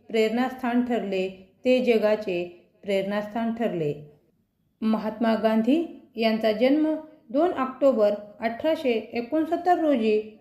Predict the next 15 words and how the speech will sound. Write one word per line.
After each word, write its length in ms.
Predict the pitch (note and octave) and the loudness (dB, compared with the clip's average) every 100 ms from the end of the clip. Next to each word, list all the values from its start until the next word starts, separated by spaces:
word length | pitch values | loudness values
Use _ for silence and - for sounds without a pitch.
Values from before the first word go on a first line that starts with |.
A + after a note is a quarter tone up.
| - | 2
पोरबंदर 640 | C4+ D4+ C#4+ B3+ A3 G#3+ G#3+ - - | 4 4 2 4 2 0 -2 -14 -6
या 180 | A3+ A3+ | 0 2
गावी 360 | A3+ G#3+ A3 | 4 2 2
झाला. 340 | A3 G#3 F3 D3 - - _ _ _ | 0 -2 -2 -6 -10 -20 _ _ _
त्यांच्या 420 | G#3 G#3+ A3 G#3+ | -2 -2 0 0
आईचे 460 | G3 G#3+ A3+ A3+ D4+ | 2 2 2 0 2
नाव 280 | C#4 G3+ G3 - - | 2 0 -4 -8 -8
पुतलीबाई, 600 | B3 B3 B3+ D#4 B3+ G3 E3 - - _ _ _ _ _ | -6 -2 0 4 4 4 0 -8 -20 _ _ _ _ _
तर 240 | B3 A3 A3 - - | 2 2 2 -2 -6
वडिलांचे 600 | A3+ A#3+ C4+ D#4 D#4+ E4+ | -2 2 2 2 0 2
नाव 300 | D#4+ A#3+ G#3+ G#3+ - - | 2 0 -2 -6 -8 -2
करमचंद 500 | C4 D#4+ D#4 F4 D#4+ | 2 2 2 2 2
गांधी 440 | C#4+ B3+ A3 G#3 A3 - - | 4 4 2 0 -4 -14 -8
असे 220 | G#3+ C4 | -4 0
होते. 680 | B3+ A#3+ G#3+ D3+ - - | 2 0 -2 -8 -10 -20